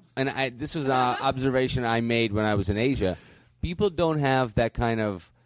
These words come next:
respect for, like, reverence for police officers in, in, like, in a lot of the Asian countries because they're very corrupt and it, there's so much traffic that, like, a cop driving by you,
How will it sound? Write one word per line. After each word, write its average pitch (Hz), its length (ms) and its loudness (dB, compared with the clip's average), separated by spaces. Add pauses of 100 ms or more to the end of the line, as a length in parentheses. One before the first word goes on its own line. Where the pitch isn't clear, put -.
(200)
respect - 640 -4
for, 107 440 0 (520)
like, 107 240 -6
reverence 107 440 -4
for 113 280 -2
police 113 480 -4
officers - 760 -8 (580)
in, 101 220 -6
in, 85 160 -8
like, 101 240 -6
in 110 140 -4
a 107 60 0
lot 104 200 4
of 90 140 -2
the 92 520 -2
Asian 98 380 -2
countries - 640 -6 (400)
because 107 340 0
they're 104 80 2
very 98 240 2
corrupt 135 400 0
and 104 120 0
it, 101 160 -2
there's 101 200 -2
so 131 180 -2
much 135 240 -6
traffic 107 460 -4 (240)
that, 123 100 0
like, 123 180 -4
a 110 60 -8
cop 135 400 -2
driving 113 320 -2
by 117 220 0
you, 104 340 0